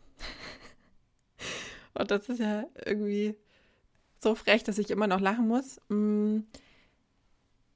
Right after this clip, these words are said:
Ich sagte sowas wie, "Ja, wenn du ein bisschen weniger von dir eingenommen wärst, dann würde ich mir vielleicht überlegen, ob ich dich will." Das ist das, äh, was ich meine mit der Prämisse und der Person selber,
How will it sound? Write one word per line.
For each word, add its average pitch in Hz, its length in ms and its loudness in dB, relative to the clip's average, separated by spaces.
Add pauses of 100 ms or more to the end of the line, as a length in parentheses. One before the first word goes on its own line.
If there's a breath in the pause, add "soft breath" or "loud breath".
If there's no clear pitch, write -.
(160)
Ich 220 140 2
sagte 262 260 8
sowas 233 320 6
wie, 226 320 4 (880)
"Ja, 190 240 4
wenn 180 120 2
du 214 120 0
ein 214 60 2
bisschen 214 260 2
weniger 196 300 2
von 196 160 -2
dir 185 120 2
eingenommen 214 480 2
wärst, 240 260 2
dann 202 160 0
würde 196 140 -4
ich 220 80 -6
mir 214 120 2
vielleicht 190 260 -2
überlegen, 180 500 0
ob 170 140 -6
ich 175 100 -6
dich - 180 -6
will." 156 220 -4 (1800 soft breath)
Das 208 180 6
ist - 180 0
das, 226 220 8
äh, - 180 2
was 190 160 6
ich 196 120 2
meine 196 340 8
mit 196 500 2
der 175 420 6
Prämisse 190 420 4
und 175 120 -2
der 175 80 -2
Person 160 400 0
selber, 160 400 4